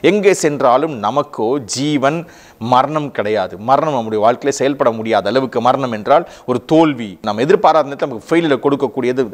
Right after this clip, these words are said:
காத்து கொண்டிருக்கும். அதையெல்லாம் fail பண்ணக்கூடியது அவருடைய உயிர்த்தெழுந்த வல்லமையினால் நமக்கு கட்டவிழ்க்கப்படுகிறது. இவ்வளவு ஏற பெற்ற ஒரு வாழ்க்கை நம்முடைய வாழ்க்கை, இந்த கிறிஸ்துவ வாழ்க்கை. எசேக்கியேல் நாற்பத்தி நான்காம் அதிகாரம் நான்காம் வசனத்துல வாசித்து பார்க்கும் பொழுது,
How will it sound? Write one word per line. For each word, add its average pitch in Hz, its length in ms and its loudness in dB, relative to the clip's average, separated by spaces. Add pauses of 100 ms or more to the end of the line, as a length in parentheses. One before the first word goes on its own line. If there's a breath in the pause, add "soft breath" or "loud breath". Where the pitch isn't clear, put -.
காத்து 135 280 0
கொண்டிருக்கும். 104 480 -8 (240 loud breath)
அதையெல்லாம் 160 640 0
fail 156 180 -6
பண்ணக்கூடியது 127 520 -4
அவருடைய 101 380 -4 (260 loud breath)
உயிர்த்தெழுந்த 127 460 2
வல்லமையினால் 123 400 2
நமக்கு 101 360 -6
கட்டவிழ்க்கப்படுகிறது. 101 920 -2 (920)
இவ்வளவு 123 280 -6
ஏற 147 100 2
பெற்ற - 240 -6
ஒரு 95 100 -8
வாழ்க்கை 92 300 -4
நம்முடைய 90 260 -8
வாழ்க்கை, 92 240 -8
இந்த 85 80 -18
கிறிஸ்துவ 90 340 -8
வாழ்க்கை. 87 320 -8 (180)
எசேக்கியேல் 113 420 0
நாற்பத்தி 98 300 0
நான்காம் 104 320 -4
அதிகாரம் 101 300 -2
நான்காம் 104 420 -2
வசனத்துல 101 300 -6
வாசித்து 92 300 -4
பார்க்கும் 92 360 -4
பொழுது, 90 460 -2